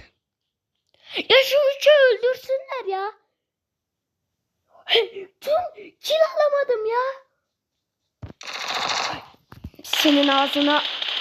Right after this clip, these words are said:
Buna atma lan. Velet.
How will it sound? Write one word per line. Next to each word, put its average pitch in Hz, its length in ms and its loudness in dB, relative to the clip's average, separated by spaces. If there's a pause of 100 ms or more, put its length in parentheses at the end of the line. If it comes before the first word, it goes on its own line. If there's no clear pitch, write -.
(800)
Buna 320 140 4
atma - 420 6
lan. 208 200 -8 (4000)
Velet. 466 560 4